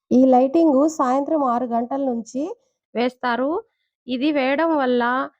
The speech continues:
ఈ పచ్చని చెట్లు, చల్లటి గాలి, ఆహ్లాదకరమైన వాతావరణం అండి. చాలా బాగుంది.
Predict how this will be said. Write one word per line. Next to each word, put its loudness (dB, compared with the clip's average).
ఈ -4
పచ్చని -4
చెట్లు, -4
చల్లటి -2
గాలి, -2
ఆహ్లాదకరమైన -2
వాతావరణం -2
అండి. -2
చాలా -2
బాగుంది. -2